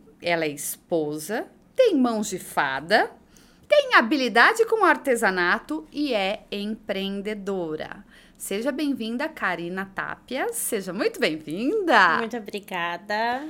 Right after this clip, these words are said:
Speaker 1: Você tá à vontade?
Speaker 2: Eu estou. A
Speaker 1: Va-
Speaker 2: Taba tá me desafiando hoje.
Speaker 1: Mas é gostoso. <laughs> É, é o sofá de casa com câmera,
Speaker 2: Muito obrigada
Speaker 1: gente.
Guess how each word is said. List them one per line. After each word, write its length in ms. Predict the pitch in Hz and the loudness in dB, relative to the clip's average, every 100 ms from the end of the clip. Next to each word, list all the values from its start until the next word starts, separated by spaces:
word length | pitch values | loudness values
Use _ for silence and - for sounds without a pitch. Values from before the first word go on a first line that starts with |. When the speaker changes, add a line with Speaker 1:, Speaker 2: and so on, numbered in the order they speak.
| 311 | -4
Speaker 1:
Você 160 | - 480 | -2 0
tá 120 | 339 | -2
à 40 | |
vontade? 800 | 226 214 214 226 175 165 - 190 233 _ _ | -2 -6 -2 -2 -2 -6 -12 -14 -14 _ _
Speaker 2:
Eu 200 | 440 480 | -6 -4
estou. 560 | 480 - 427 339 277 247 | -4 -4 2 4 4 2
A 20 | 247 | 4
Speaker 1:
Va- 40 | |
Speaker 2:
Taba 360 | 554 302 320 359 | 6 6 4 2
tá 200 | 392 370 | 2 0
me 140 | 381 | 0
desafiando 720 | 311 349 381 381 392 370 381 | -4 2 2 2 2 2 2
hoje. 1040 | 440 440 330 277 262 247 220 220 208 196 - 349 359 | -2 2 2 2 0 -2 -6 -6 -6 -6 0 4 4
Speaker 1:
Mas 200 | 679 622 | 4 6
é 80 | 605 | 6
gostoso. 1200 | 554 554 320 508 523 539 508 427 220 190 247 226 | 4 4 4 6 8 6 6 4 2 0 4 6
<laughs> 0 | |
É, 440 | 294 571 571 539 508 | 4 2 0 4 6
é 60 | |
o 40 | 523 | 6
sofá 320 | 523 508 466 | 4 4 2
de 100 | 440 | 0
casa 300 | 440 440 427 | 0 0 2
com 200 | 427 453 | -4 -6
câmera, 440 | 370 349 330 415 339 | 0 2 2 4 2
Speaker 2:
Muito 120 | 320 | 2
obrigada 600 | 311 247 254 233 220 208 | 2 2 2 2 -2 -4
Speaker 1:
gente. 200 | 208 196 | -4 -8